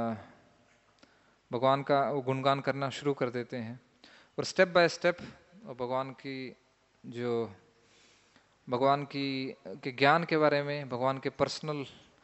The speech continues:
अवतारों के बारे में, भगवान क्यों आते हैं, इस तरह से स्तुति करते जा रहे हैं।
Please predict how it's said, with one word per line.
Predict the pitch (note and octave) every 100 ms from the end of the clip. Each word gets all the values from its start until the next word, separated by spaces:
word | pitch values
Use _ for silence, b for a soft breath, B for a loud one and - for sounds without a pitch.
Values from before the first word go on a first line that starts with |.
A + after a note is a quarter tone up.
| b _
अवतारों | B2+ B2+ C#3 D3+ D#3
के | D3+
बारे | C#3+ C#3 C#3+
में, | C#3+
भगवान | B2+ C3 C3 -
क्यों | D#3+ D3
आते | C#3+ C#3+
हैं, | C3+ C3
इस | -
तरह | C#3+
से | C3
स्तुति | - D#3+ D#3
करते | E3+ C#3 C3+ B2
जा | A2+
रहे | G#2+ G#2+
हैं। | G#2+